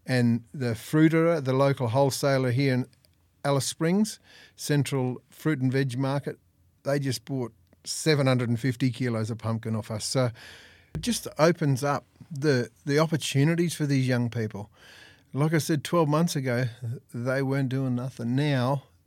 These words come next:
this year, they done drone training, how to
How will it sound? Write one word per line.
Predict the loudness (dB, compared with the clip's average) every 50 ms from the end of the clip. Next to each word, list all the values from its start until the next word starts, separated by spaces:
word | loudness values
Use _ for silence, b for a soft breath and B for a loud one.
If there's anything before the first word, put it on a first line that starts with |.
| _ _ _ _ _ _ _ _ _ _ _ _ _ _ _ _ _ _ _ _
this | -4 -2 -2 0 2
year, | 2 2
they | 2 2 2 0 2
done | 2 4 4 4 4
drone | 4 4 4 4 4 4 2
training, | 2 0 0 -2 -2 -2 -6 -8 -12 _ _ _
how | -6 -4 -2
to | -2 -4